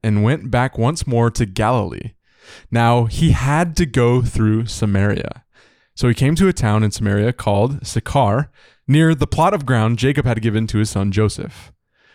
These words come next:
Jacob's well was there, and Jesus, tired as he was from the journey, sat down by the well.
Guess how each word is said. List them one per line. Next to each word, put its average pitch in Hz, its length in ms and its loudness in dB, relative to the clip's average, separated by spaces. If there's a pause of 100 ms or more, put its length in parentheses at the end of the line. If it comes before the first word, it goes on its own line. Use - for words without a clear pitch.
(140)
Jacob's 156 560 -2
well 127 540 0
was 98 260 -8
there, 90 380 -8 (480)
and 107 160 0
Jesus, 117 480 0 (180)
tired 131 400 2
as 120 100 0
he 135 80 0
was 101 280 0
from 101 160 -2
the 98 80 0
journey, 101 380 0
sat - 420 -4
down 123 260 0
by 113 120 2
the 107 100 2
well. 101 380 -2